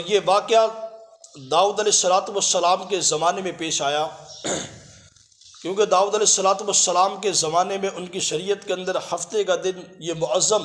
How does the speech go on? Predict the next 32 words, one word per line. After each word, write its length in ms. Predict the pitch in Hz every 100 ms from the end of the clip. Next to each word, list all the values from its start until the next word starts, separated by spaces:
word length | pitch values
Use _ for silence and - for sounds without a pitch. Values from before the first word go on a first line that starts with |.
| 139
دن 160 | 185 165
تھا، 200 | 170 143
عبادت 420 | 151 165 185 185
کا 80 | 180 139
دن 160 | 170 185
تھا 460 | 147 143 - - - - - - - - - - - _
کہ 100 | 160
اس 200 | 196 170
دن 160 | 220 220
میں 100 | 208
خاص 380 | 175 180 208 226
وہ 140 | 202
عبادت 440 | 165 170 190 208 -
کیا 200 | 190 190
کرتے 360 | 185 185 214
تھے۔ 160 | 202 196
<clears throat> 400 | 151 - - - 226 175 - - - - - - _ _ _ _ _ - - _ _ _ - - - - - -
اور 220 | 190 233 180
جس 320 | 233 - - - - - - - _ _ _ _ _
علاقے 400 | 151 180 208 220
میں 100 | 214
داؤد 300 | 208 190 202
علیہ 100 | 214
الصلوۃ 380 | 202 208 185 -
والسلام 560 | 202 190 - 175 190 185
رہتے 300 | 165 196 208
تھے، 260 | 170 185 151 - - _ _ _ _ _ _ _ - - _ _
ان 160 | 196 226
کے 140 | 233
دو 220 | 190 226
گروہ 340 | 233 208 185
تھے، 100 | -